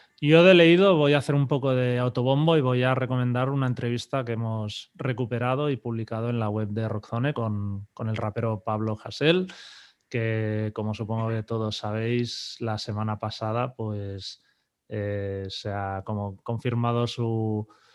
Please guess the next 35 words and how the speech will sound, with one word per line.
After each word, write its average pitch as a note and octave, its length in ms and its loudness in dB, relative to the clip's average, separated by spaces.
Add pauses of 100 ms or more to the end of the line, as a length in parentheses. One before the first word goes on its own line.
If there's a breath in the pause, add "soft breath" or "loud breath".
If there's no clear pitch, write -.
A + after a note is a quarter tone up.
(460 soft breath)
condena D3+ 540 8
y D#3+ 40 6
tiene C#3 240 4
que, C3 400 4
tiene A#2+ 1080 0
diez A2 320 -2
días C3 320 2
para A#2 340 -2
entrar G#2+ 360 -4
en G#2+ 120 -2
prisión. B2 400 -4
Ahora A2 220 0
ya A#2+ 120 0
deben A#2 260 0
ser A2+ 260 -4
cuatro A2+ 320 -4
días. C3+ 480 -4 (220)
Él B2+ 180 4
ha C3 80 8
dicho C3 300 4
que A2+ 580 2
no A2+ 100 2
se A2 120 -2
va A#2 100 2
a A2+ 60 -2
presentar A#2 560 -2
voluntariamente A2 1300 0 (640 loud breath)
y B2 300 0
que F#2+ 720 -4
le F2+ 180 -12
tienen G2 240 -8
que G2+ 80 -10
ir G2+ 80 -8
a G2 60 -6
buscar. A#2+ 480 -6